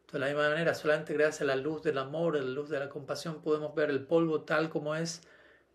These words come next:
y relacionarnos con ello con compasión, con comprensión. ¿Mm? Entonces, desde ese lugar se nos invita a conectar con nuestros anartas.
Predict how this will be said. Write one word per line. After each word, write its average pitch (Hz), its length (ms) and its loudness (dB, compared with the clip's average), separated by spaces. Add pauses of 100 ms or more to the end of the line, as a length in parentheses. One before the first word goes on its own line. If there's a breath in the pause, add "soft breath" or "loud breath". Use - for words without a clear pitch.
(120)
y 147 100 -2
relacionarnos 147 640 2
con 139 220 -2
ello 139 220 0
con 139 140 -4
compasión, 147 640 -2
con 139 180 -8
comprensión. 131 720 -8 (280)
¿Mm? 135 140 -10 (160)
Entonces, 151 240 -4
desde 165 80 8
ese 170 180 6
lugar 175 260 10
se 180 120 -2
nos 165 160 -2
invita 151 500 2 (760 loud breath)
a - 80 -20
conectar 165 520 8
con 156 100 0
nuestros 135 380 -8
anartas. - 680 -14